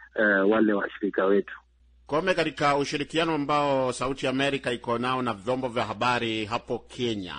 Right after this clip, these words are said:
Speaker 2: unaweza kusema, uh, ushirikiano huo unaendelea vipi kwa ujumla wake?
Speaker 1: B M J, kusema kweli ushirikiano umevuma sana,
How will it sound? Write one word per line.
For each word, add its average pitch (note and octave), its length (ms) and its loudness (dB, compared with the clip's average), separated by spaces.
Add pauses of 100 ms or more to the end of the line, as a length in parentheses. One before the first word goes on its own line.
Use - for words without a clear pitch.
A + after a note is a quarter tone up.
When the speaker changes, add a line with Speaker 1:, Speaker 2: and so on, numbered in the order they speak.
(140)
Speaker 2:
unaweza E3 420 -4
kusema, E3+ 520 -2 (840)
uh, E3+ 200 4
ushirikiano E3+ 580 2
huo E3 360 2
unaendelea C3+ 720 2
vipi C3 360 0
kwa A#2+ 160 2
ujumla G#2+ 400 -2
wake? D#2 360 -10 (220)
Speaker 1:
B F3+ 220 6
M D3+ 140 4
J, D3+ 360 8
kusema A#2+ 640 4
kweli C#3 680 6
ushirikiano B2 1000 6
umevuma A#2 680 4 (100)
sana, F#2+ 320 0